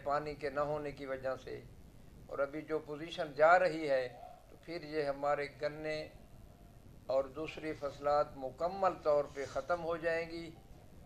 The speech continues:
और यहाँ के जो लोग हैं, वो नकल मकानी पे मजबूर हो जाएंगे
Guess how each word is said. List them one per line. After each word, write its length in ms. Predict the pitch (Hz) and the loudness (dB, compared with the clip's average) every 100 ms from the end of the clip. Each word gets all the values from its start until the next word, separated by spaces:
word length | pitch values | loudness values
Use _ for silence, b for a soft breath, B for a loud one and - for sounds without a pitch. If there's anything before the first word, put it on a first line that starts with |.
| - | -8
और 140 | 131 | -6
यहाँ 280 | 127 135 151 | -2 2 2
के 160 | 151 147 | 2 -4
जो 180 | 131 131 | -4 -4
लोग 360 | 127 165 180 160 | 0 0 0 0
हैं, 360 | 165 156 147 - - - - - | -2 -2 -6 -18 -20 -20 -18 -6
वो 500 | 147 156 156 - - - - | 0 4 4 2 -6 -18 -2
नकल 300 | 143 147 165 147 | -2 2 0 0
मकानी 500 | 131 - 165 175 160 | -2 0 0 0 -2
पे 200 | 143 160 | 0 -2
मजबूर 480 | 143 139 120 170 160 | 0 -4 -2 -2 0
हो 140 | 135 131 | 0 -2
जाएंगे 460 | 131 123 117 - | -4 -6 -8 -14